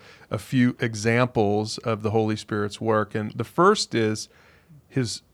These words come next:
his work in creation. What was the Holy Spirit's role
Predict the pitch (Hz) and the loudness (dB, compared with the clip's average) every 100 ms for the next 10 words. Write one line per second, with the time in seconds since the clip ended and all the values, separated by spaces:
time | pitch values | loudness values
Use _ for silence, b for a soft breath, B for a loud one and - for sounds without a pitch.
0 | _ 120 117 113 120 117 113 - 117 107 | _ -4 -2 4 4 2 -4 -2 -2 0
1 | 104 110 - 120 160 170 147 127 135 123 | -2 -6 0 0 4 4 4 4 2 0
2 | 113 127 113 - 104 110 117 110 104 | -4 -4 -4 -4 -2 2 2 0 -4